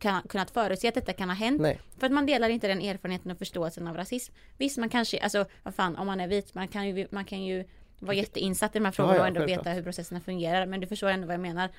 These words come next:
Speaker 1: Det är ingenting man, man kan inte relatera till den frågan på samma sätt.
Speaker 2: Mm.
Speaker 1: Ehm, och det är ju något sånt man hade velat se också, typ
Speaker 2: Ja,
Speaker 1: så här.
Speaker 2: ja, alltså testa vända på det om det är svårt att förstå vad vi menar.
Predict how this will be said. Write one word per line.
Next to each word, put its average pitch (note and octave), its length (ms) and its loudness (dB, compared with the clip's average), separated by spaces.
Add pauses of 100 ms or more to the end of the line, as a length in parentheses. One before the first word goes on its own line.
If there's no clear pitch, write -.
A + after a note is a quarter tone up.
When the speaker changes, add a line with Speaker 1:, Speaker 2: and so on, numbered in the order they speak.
(220)
Speaker 1:
Det A3+ 80 2
är - 20 6
ingenting G#3 280 2
man, F3+ 160 0
man G3 100 -2
kan G#3+ 120 -2
inte G#3 180 0
relatera F#3+ 560 0
till A3 120 -4
den G3 100 -2
frågan E3+ 260 -4
på - 100 -10
samma E3+ 200 -4
sätt. A3 180 -2
Speaker 2:
Mm. C#3+ 200 2 (580)
Speaker 1:
Ehm, F#3+ 440 4 (380)
och A#3 100 4
det A#3 60 6
är - 20 8
ju A#3+ 60 4
något A#3+ 100 4
sånt - 380 2
man D4 140 4
hade A3+ 140 2
velat G#3 200 2
se C4+ 180 2
också, - 360 -4 (120)
typ - 140 0
Speaker 2:
Ja, G3 80 10
Speaker 1:
så - 60 10
här. D#4+ 100 6
Speaker 2:
ja, D3+ 60 8
alltså C#3+ 440 4 (500)
testa - 380 -2
vända D3+ 320 4
på A#3 160 6
det - 60 6
om C#3 100 2
det C3+ 80 2
är C#3 40 0
svårt - 280 -2
att C3+ 60 -8
förstå C#3 240 -2
vad B2+ 120 0
vi B2 100 -4
menar. C3 400 0